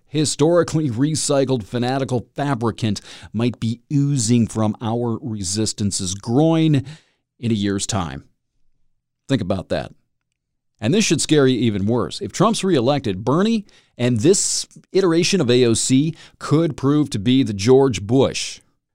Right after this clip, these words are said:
to the next radicalization cycle's Trump. Yeah, it can get a lot worse than this. You think the choices this year suck? Imagine twenty twenty-four's menu. This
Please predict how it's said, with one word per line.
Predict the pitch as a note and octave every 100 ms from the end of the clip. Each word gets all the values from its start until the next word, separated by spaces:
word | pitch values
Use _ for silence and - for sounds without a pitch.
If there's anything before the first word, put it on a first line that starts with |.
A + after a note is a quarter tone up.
| _
to | A2+
the | A#2
next | D3 A#2
radicalization | C#3 D3+ D3+ C#3+ C#3+ G#2+ C3+ C#3+ C#3+ A#2+
cycle's | C3 B2+ B2 A#2+ -
Trump. | - A2+ E2 - _ _
Yeah, | C3 A2+
it | C#3+
can | - B3
get | A#3+
a |
lot | D3+ B2 A#2+
worse | G#2+ B2 G2+
than | G#2+ F2
this. | A2 - - - _ _ _ _ -
You | D#3
think | A#3+
the | G3+
choices | - E3 D3 B2+ G2+
this | G2 C3+ G3+ -
year | A#3+ A#3
suck? | - A3+ A3+ A#3+ - _
Imagine | F#3 A3+ A#3+ G3
twenty | - A3+ F#3+
twenty-four's | - G3+ F3+ - B3 B3 G#3
menu. | G3+ G3 F#3 E3+ G2+ - _ _ _ _
This | C#3+ -